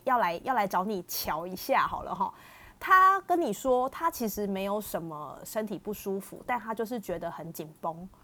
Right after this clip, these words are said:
然后他，呃，很明显的他有这个肩颈酸痛的问题，那他也有运动，然后他也，也有早睡，就是他可能表面上看起来是一个，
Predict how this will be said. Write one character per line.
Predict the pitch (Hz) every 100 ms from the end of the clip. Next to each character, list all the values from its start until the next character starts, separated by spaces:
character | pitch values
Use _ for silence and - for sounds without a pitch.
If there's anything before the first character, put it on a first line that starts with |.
| - - - - -
然 | 180
后 | 240
他， | 233 233 214 220 -
呃， | 196
很 | 190
明 | 180 214
显 | 202
的 | 170
他 | 175 196
有 | 190 156 175
这 | 202
个 | 180
肩 | 196 208
颈 | 190
酸 | 190 160
痛 | 175 190
的 | -
问 | 190 180 -
题， | - - - - -
那 | 294
他 | 254
也 | 277 226
有 | 202 -
运 | 269 208
动， | 277 226 175
然 | 165
后 | 196
他 | 220 208 208 208
也， | 214 190 175
也 | 175 170
有 | 175
早 | 185 202
睡， | 185 247
就 |
是 | 320
他 | 320
可 | - 220
能 | 190 196 - - -
表 | - 190
面 | 185 349 311
上 | 311 269
看 | 247 262 214
起 | -
来 | 151 127
是 | 160 247 214
一 | 175
个， | 175 214 190